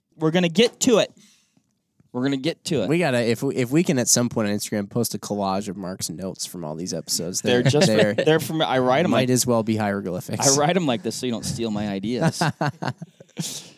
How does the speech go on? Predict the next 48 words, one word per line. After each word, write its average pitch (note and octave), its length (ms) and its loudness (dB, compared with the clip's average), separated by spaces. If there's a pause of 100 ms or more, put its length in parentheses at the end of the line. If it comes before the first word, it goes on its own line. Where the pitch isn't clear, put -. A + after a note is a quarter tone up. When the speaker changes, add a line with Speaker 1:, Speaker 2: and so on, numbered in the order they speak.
(240)
Speaker 1:
So E3 200 4
here, G3 160 6
here's F3+ 400 4
one D3+ 160 0
of G2+ 80 0
'em. F#2+ 40 -6
We A#2+ 80 -2
talked D#3+ 300 0
a D3+ 40 -4
little D3 180 0
bit C#3 100 2
about B2 300 0
the, A#2 260 0
uh, A2 140 2
you A2+ 160 -2
know, G#2+ 160 0
the G#2 220 -6 (100)
connection D#3+ 720 -4 (100)
of, B2 460 2
uh, G#2 380 2 (340)
you G#2+ 100 -4
know, G#2+ 140 0
your G2+ 240 -4
binocular A#2 680 0
harness G#2+ 440 -2
to - 120 -8
the F2+ 80 -6
physical, G#2 580 -4
you G#2+ 80 -8
know, F#2 200 -2 (400)
uh, F#2+ 240 0
loop G#2 400 -4 (120)
on F#2+ 220 -2
the F2+ 60 -4
binocular E2 520 -6
that's E2 160 -6
built F#2+ 380 -4
into F2+ 240 -8
the F2 80 -6
housing D#2 460 -8
and D#2+ 100 -8
Speaker 2:
Yep, G#2+ 100 0
Speaker 1:
how F2+ 140 -2
Speaker 2:
yep, - 180 -12
yep. - 140 -14
Speaker 1:
important A2 560 -6
that C#2+ 180 -8
is. G1+ 300 -14